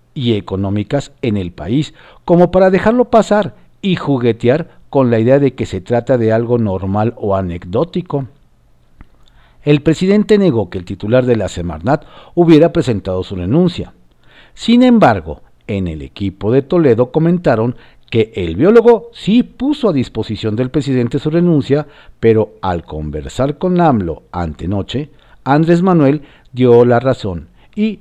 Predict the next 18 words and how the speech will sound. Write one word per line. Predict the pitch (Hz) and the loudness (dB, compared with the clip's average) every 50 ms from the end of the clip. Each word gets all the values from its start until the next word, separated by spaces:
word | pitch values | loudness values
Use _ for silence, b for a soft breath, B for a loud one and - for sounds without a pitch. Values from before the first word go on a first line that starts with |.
| - - | -12 -4
lo | 180 139 131 120 - | 2 4 4 4 2
confirmó | - 98 92 85 - - 90 85 - 82 92 104 113 123 - - | 0 -6 -6 -6 -8 -10 -12 -10 -8 -4 -2 0 0 0 -2 -2
en | 120 113 107 | -4 -4 -2
el | 113 107 98 | -2 -4 -4
cargo. | - - 82 69 69 - - - - - _ _ _ _ _ _ _ _ b b b b b b | -6 -8 -8 -8 -10 -14 -20 -20 -20 -20 _ _ _ _ _ _ _ _ b b b b b b
Así, | b 180 175 - - 247 247 233 180 147 | b 0 2 2 0 -2 -2 -4 -10 -14
López | - 82 76 69 - - 92 90 - - 110 | -12 -10 -10 -10 -10 -8 -8 -8 -6 -6 -4
Obrador | 110 120 139 151 143 135 147 160 - B B B B | -2 2 4 4 4 4 2 0 -2 B B B B
zanjó, | B - - 170 170 170 - - 190 180 139 - - - _ _ _ - | B -4 0 2 2 2 2 2 4 2 2 2 -4 -20 _ _ _ -8
al | - 87 87 85 90 | -6 -4 -4 -2 -2
menos | 101 110 117 120 110 98 87 - - | 0 0 0 0 0 -2 -4 -8 -10
por | - 76 78 76 | -14 -12 -10 -10
ahora, | 69 71 85 92 113 143 165 160 B B B B B B | -8 -6 -2 -2 0 0 -2 -4 B B B B B B
el | 165 170 165 | 0 0 0
conflicto | - 196 202 185 180 - 214 208 240 240 - - - 226 220 208 - - | 0 -2 -2 -2 -2 -2 -2 0 0 -2 -2 -2 0 2 2 2 0 0
entre | 170 156 143 135 - 135 | 0 0 0 0 -2 -4
sus | - - 117 - - | -6 -6 -8 -10 -8
colaboradores | - 104 98 95 90 85 90 98 98 98 127 147 170 175 170 - | -8 -6 -6 -4 -4 -6 -4 -4 -4 0 0 2 2 2 0 -4